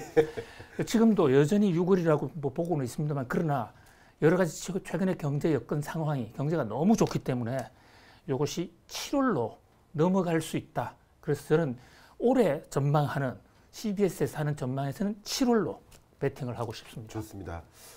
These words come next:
Speaker 2: 김영익 교수님은 유월로 베팅을 하고 계시고, 아, 김대우 소장님은, 아, 칠월로 베팅을 하십니다.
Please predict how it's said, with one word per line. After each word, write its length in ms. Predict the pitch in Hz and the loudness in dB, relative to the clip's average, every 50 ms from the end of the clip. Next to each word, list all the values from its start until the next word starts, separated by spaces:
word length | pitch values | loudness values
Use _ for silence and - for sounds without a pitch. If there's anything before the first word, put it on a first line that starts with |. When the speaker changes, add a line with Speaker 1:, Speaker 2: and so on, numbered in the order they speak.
| - - - | -20 -18 -8
Speaker 2:
김영익 380 | - 143 143 156 160 165 160 | -2 2 6 8 8 8 8
교수님은 640 | 156 147 143 - 143 143 139 139 143 151 147 147 - - - - 85 98 | 6 0 -2 -2 -4 -4 -2 0 2 2 0 0 -2 -8 -16 -20 -14 -8
유월로 720 | 123 139 147 156 156 151 135 123 107 90 87 120 165 - | -2 0 4 6 6 6 4 2 0 -2 -2 -6 -8 -10
베팅을 360 | - 92 87 - 113 110 110 | -12 -14 -12 -10 -10 -10 -8
하고 140 | 104 95 92 | -8 -10 -10
계시고, 580 | 92 90 - - 90 98 120 135 143 156 151 - - _ _ _ _ _ _ _ | -12 -14 -14 -14 -10 -8 -6 -6 -6 -6 -8 -14 -20 _ _ _ _ _ _ _
아, 200 | - 95 92 90 87 | -14 -14 -14 -14 -14
김대우 260 | 90 113 113 113 120 | -12 -8 -4 -2 -2
소장님은, 840 | 110 107 110 117 110 104 104 101 98 101 110 123 131 135 135 139 139 139 - _ _ _ _ _ _ | -4 -4 -4 -4 -4 -4 -4 -8 -8 -4 -4 -2 -2 -2 -6 -8 -10 -14 -20 _ _ _ _ _ _
아, 100 | - 76 - | -20 -18 -12
칠월로 540 | - - - 175 185 185 175 160 139 123 117 | -10 -6 -2 2 2 2 2 2 0 0 -2
베팅을 400 | - 104 90 - - 104 98 92 | -4 -6 -12 -12 -12 -12 -10 -10
하십니다. 500 | 95 104 - - 110 98 82 78 78 78 | -10 -12 -12 -12 -12 -12 -10 -12 -12 -14